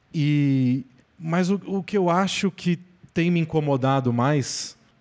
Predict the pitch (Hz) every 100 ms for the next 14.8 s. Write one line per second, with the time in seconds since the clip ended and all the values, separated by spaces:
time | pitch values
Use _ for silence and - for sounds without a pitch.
0 | - - 151 156 165 170 147 143 165 135
1 | 143 127 127 135 123 120 123 - 110 117
2 | 131 120 - - - - - 156 156 156
3 | 135 165 156 139 139 147 147 156 151 127
4 | 117 151 135 143 139 143 117 120 123 120
5 | - 127 - 123 120 117 113 110 104 120
6 | 131 113 139 139 151 147 139 139 131 139
7 | 139 - - _ 120 180 208 190 185 185
8 | - 170 - 156 143 127 - - 123 113
9 | 123 98 - - - - _ _ - 120
10 | 117 113 110 110 107 107 - 131 143 147
11 | - 170 151 156 165 - - 151 156 131
12 | 135 131 147 165 151 120 117 139 143 120
13 | - 113 113 151 208 165 147 131 - 120
14 | 110 - 131 143 117 - -